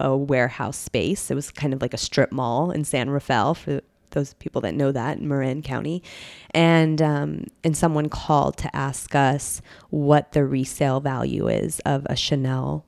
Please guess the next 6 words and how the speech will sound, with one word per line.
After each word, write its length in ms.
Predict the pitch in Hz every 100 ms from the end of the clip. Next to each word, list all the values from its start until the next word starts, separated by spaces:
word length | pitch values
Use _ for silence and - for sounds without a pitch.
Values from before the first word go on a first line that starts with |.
| _
bag. 480 | 147 135 135 190 220
They 80 | 151
were 100 | 143
deciding 540 | 147 - 139 143 139
between, 680 | 139 - 151 143 143 143 143
um, 360 | 147 143 139